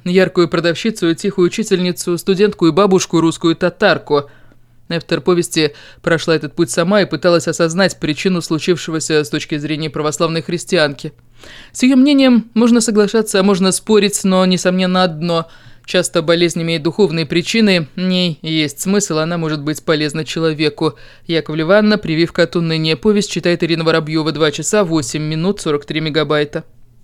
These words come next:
Якубов Адыл, «Сокровища Улугбека», роман категории шестнадцать плюс. Роман о жизни великого мыслителя, ученого и просветителя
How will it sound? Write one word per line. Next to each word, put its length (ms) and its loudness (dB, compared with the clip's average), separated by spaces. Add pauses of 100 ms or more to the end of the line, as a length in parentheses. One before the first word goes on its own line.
(180)
Якубов 460 2
Адыл, 320 4
«Сокровища 580 -2
Улугбека», 680 2
роман 280 2
категории 460 0
шестнадцать 580 -6
плюс. 400 -6 (220)
Роман 260 2
о 80 2
жизни 240 0
великого 320 2
мыслителя, 500 2
ученого 380 4
и 60 6
просветителя 840 0